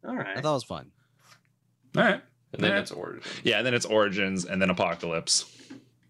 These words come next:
Speaker 1: Okay.
Speaker 3: Uh,
Speaker 1: Man, X three is scraping by above, uh,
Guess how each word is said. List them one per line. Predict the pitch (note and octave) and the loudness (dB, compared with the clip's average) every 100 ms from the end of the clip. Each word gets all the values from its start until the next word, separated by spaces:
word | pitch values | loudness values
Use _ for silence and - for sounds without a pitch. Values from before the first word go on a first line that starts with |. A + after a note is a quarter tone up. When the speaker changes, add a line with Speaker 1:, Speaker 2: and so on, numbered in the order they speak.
| - | -4
Speaker 1:
Okay. | C#3 B2 G2 - - _ _ - | -2 -2 -4 -8 -20 _ _ -4
Speaker 3:
Uh, | F#2 F2 | 2 4
Speaker 1:
Man, | F2+ A3+ - | 8 6 6
X | - - | 2 2
three | A3+ C4 A3 C#3+ | 2 4 8 6
is | C#3+ D#3 | 4 -4
scraping | - G3+ G3+ G3+ | 0 2 2 2
by | F3+ G3 F3 | 4 6 4
above, | D3 C#3+ E3 D#3+ - - | 4 4 4 4 0 -4
uh, | C#3 | -2